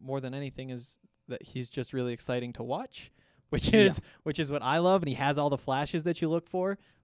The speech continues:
Speaker 1: and you can see where all of this stuff could come together to make him a very, very good quarterback. Um, even if there are still some flaws,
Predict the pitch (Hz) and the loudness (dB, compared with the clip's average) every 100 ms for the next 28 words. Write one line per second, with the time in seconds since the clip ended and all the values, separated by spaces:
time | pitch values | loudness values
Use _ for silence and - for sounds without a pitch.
0 | - 147 143 143 135 - 147 156 156 139 | -8 -6 -4 -4 -4 0 4 6 6 4
1 | 127 135 131 127 - 135 127 139 - 131 | 2 0 -2 -4 -2 -4 -4 -8 -6 -6
2 | 123 127 123 120 120 123 131 123 120 117 | -4 -6 -6 -6 -8 -8 -8 -8 -8 -8
3 | 120 127 113 120 113 110 - 123 117 98 | -6 -6 -6 -6 -6 -10 -8 -8 -6 -8
4 | 95 - _ _ _ - 117 110 104 120 | -10 -14 _ _ _ -12 -8 -8 -12 -18
5 | _ _ _ - 127 127 - 123 123 - | _ _ _ -6 -4 -2 0 2 2 -2
6 | 127 127 110 127 120 117 113 - | -6 -6 -8 -6 -4 -6 -10 -18